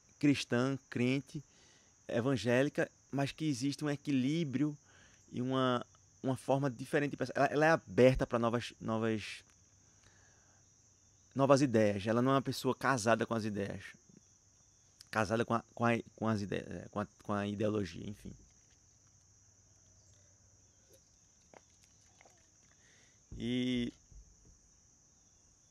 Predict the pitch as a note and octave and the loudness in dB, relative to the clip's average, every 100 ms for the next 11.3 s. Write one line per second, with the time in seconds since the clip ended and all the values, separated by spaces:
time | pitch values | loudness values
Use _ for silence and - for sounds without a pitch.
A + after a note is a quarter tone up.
0 | _ _ _ _ - - - - - _ | _ _ _ _ -20 -20 -20 -20 -20 _
1 | - _ _ _ _ _ _ _ _ _ | -20 _ _ _ _ _ _ _ _ _
2 | _ _ _ _ _ _ _ _ - G#2+ | _ _ _ _ _ _ _ _ -8 -4
3 | C3+ D3+ D3 - C#3 C#3 B2+ A#2 A2 - | 2 6 4 4 2 2 2 -2 -4 -12
4 | - - - _ _ _ - - A#2 F#2+ | -18 -20 -20 _ _ _ -14 -8 -6 -6
5 | - _ _ A#2+ B2 C3+ B2 - - - | -10 _ _ 0 4 4 2 -4 -12 -10
6 | - F#2+ - - C#3 D3 D#3+ A2+ G#2 C3 | -6 -4 -6 -2 0 4 4 2 2 2
7 | - D#3 D3 A#2+ C#3 C3 - A2 G#2+ - | 2 0 2 2 2 2 4 4 4 4
8 | A2 G2+ A2 A2+ A2+ - A2 G#2+ - - | 2 2 0 0 0 -4 -4 -4 -8 -6
9 | G2+ G#2 - - _ _ - - - _ | -4 -4 -6 -18 _ _ -20 -20 -20 _
10 | _ _ _ - A2 A2+ A2+ A#2 A#2 A#2 | _ _ _ -2 0 0 0 2 2 0
11 | A#2 A#2 | 0 -2